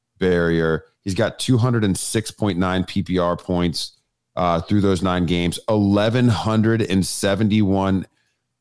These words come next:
air yards from the pop gun armed Tua and other cast of characters. I mean, no other receiver has a thousand air yards yet,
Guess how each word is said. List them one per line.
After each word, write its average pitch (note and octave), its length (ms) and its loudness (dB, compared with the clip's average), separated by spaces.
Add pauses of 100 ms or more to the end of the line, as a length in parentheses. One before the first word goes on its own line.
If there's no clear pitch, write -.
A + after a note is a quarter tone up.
(260)
air G#2+ 240 2
yards A2 360 2
from G#2 280 0
the F2+ 80 0
pop G2+ 480 -4
gun A2 180 2
armed G2 460 -2
Tua A2 500 0 (480)
and G2 520 -2
other G2+ 240 0
cast G#2 360 -4
of F#2+ 120 -4
characters. G#2+ 680 0 (300)
I - 20 2
mean, A#2+ 200 2
no C#3 260 4
other D#3 160 2
receiver C3+ 380 0
has A2+ 200 0
a G#2 80 2
thousand G#2+ 440 0
air E2 160 0
yards D2 340 -2
yet, D#2 220 -2